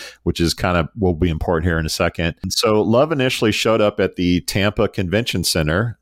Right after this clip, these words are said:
on the weekend, posting an enthusiastic photo of herself on Twitter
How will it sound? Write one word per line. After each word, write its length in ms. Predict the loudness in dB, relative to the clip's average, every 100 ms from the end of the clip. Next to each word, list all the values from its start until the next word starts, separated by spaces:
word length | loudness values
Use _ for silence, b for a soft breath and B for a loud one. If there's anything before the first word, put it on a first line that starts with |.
| -4
on 180 | -2 2
the 80 |
weekend, 480 | 2 0 0 -2 0
posting 420 | 0 0 0 0
an 80 | 0
enthusiastic 840 | -2 2 2 4 2 0 -2 -4 -2
photo 340 | 0 4 4
of 140 | 2
herself 480 | 0 -2 0 0 0
on 180 | 0 0
Twitter 480 | -2 0 2 0